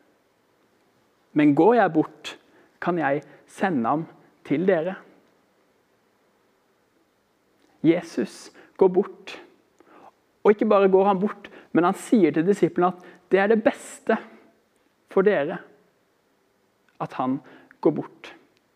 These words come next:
Og så kan jeg for min del tenke at, ja, men det hadde jo vært sykt deilig å ha en fysisk, menneskelig Jesus å forholde seg til. En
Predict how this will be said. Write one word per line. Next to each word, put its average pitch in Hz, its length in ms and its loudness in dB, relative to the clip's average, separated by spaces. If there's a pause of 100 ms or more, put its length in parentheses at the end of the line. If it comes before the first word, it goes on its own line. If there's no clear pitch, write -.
(800)
Og 175 80 0
så - 80 2
kan 202 160 0
jeg 196 160 0 (800)
for - 160 -2
min 160 180 4
del 180 140 2
tenke 165 400 0
at, - 80 -20 (160)
ja, 151 80 0
men 170 100 0
det 180 140 -2
hadde 160 240 2
jo 175 80 4
vært - 160 -6
sykt 214 320 0
deilig 175 320 0 (240)
å 170 220 -4
ha 160 180 2
en 160 160 -4
fysisk, - 720 -4 (180)
menneskelig 165 800 0 (260)
Jesus 143 560 0 (240)
å 151 80 -2
forholde 156 380 2
seg 151 160 0
til. - 140 -6 (2500)
En 180 80 0